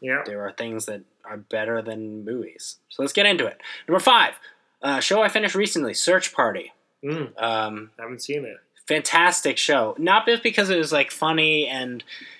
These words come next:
Speaker 2: you know, an odd film noir. I, it was because of how it ended. Because
Speaker 1: Wait,
Speaker 2: so
Speaker 1: is that
Speaker 2: often
Speaker 1: with, uh,
Speaker 2: mysteries
Speaker 1: Ali Shawkawa?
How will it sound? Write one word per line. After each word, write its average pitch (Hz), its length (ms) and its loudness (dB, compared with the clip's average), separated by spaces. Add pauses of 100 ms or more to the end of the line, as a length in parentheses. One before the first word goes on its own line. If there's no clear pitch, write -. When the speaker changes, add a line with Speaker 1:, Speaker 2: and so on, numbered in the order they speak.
Speaker 2:
you 143 100 -2
know, 131 180 2
an 123 160 -4
odd 143 340 4
film 139 220 2
noir. 120 580 2
I, 139 160 0 (160)
it 143 160 -4
was 151 160 -2
because 202 380 0
of 165 220 -2 (120)
how 160 260 2
it 143 80 2
ended. 107 400 -4
Because 120 380 -6 (440)
Speaker 1:
Wait, 190 180 4
Speaker 2:
so 190 100 8
Speaker 1:
is 208 60 8
that 196 180 10
Speaker 2:
often 202 120 4
Speaker 1:
with, 156 180 4
uh, 190 260 6
Speaker 2:
mysteries 165 460 2
Speaker 1:
Ali 160 160 0
Shawkawa? 156 560 2